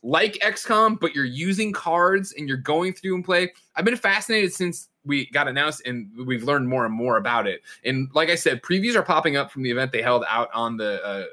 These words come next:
uh, w-, uh, East Coast. And what I found interesting is the opening to I G N's, right? Uh, there, Lena Hafer writes,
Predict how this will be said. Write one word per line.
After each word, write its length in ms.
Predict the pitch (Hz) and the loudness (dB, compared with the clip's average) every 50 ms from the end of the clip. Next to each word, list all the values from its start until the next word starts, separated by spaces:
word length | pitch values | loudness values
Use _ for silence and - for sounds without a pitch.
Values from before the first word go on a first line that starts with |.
| 104 | -8
uh, 60 | 104 | -6
w-, 220 | 98 95 101 120 110 - - | -6 -6 -6 -6 -8 -8 -8
uh, 80 | 104 101 | -8 -6
East 220 | 107 135 135 - | -6 -6 -6 -4
Coast. 240 | - 98 98 - _ _ _ _ _ _ _ _ _ _ _ _ - - - | -6 -6 -6 -8 _ _ _ _ _ _ _ _ _ _ _ _ -18 -8 0
And 120 | 160 165 160 | 0 4 4
what 100 | 160 160 | 4 4
I 60 | 156 | 2
found 260 | - 170 156 156 151 | 2 2 2 2 2
interesting 420 | 151 147 165 160 160 - 156 139 120 | 0 0 0 -2 -2 -2 -2 -2 -2
is 300 | 120 127 127 120 117 - - - _ - _ _ _ | 0 0 0 0 -2 -8 -16 -20 _ -20 _ _ _
the 180 | 135 139 135 - - | -6 -4 -4 0 4
opening 500 | 156 180 180 180 185 156 135 117 117 113 107 | 6 6 6 6 2 2 2 0 -2 -4 -6
to 420 | - - - 131 123 120 117 - - | -6 -4 -2 0 0 0 -2 -2 0
I 160 | 131 143 139 | 0 0 0
G 220 | 123 113 113 107 | 0 -2 -4 -4
N's, 260 | 104 95 92 87 98 | -4 -4 -6 -8 -4
right? 280 | 110 110 117 120 120 - _ - - - - - - | -2 0 0 0 -2 -4 _ -20 -20 -20 -18 -4 0
Uh, 200 | 110 120 123 127 | 2 2 2 2
there, 500 | 131 143 160 160 151 143 131 - - - _ - | 0 2 2 4 4 4 4 2 -2 -12 _ -8
Lena 180 | 135 156 147 | -4 -4 -2
Hafer 300 | 127 156 156 151 - 127 | 0 0 0 2 2 2
writes, 340 | 127 127 120 120 120 - - | 2 2 2 0 -4 -8 -14